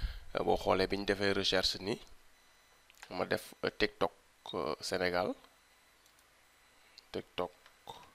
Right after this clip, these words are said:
Def TikTok Sénégal, gis nga. Vidéo bi nekk ci kaw, gis nga, hashtag Sénégal la.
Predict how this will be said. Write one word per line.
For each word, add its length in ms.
Def 180
TikTok 320
Sénégal, 460
gis 100
nga. 180
Vidéo 300
bi 120
nekk 240
ci 80
kaw, 240
gis 180
nga, 180
hashtag 400
Sénégal 480
la. 80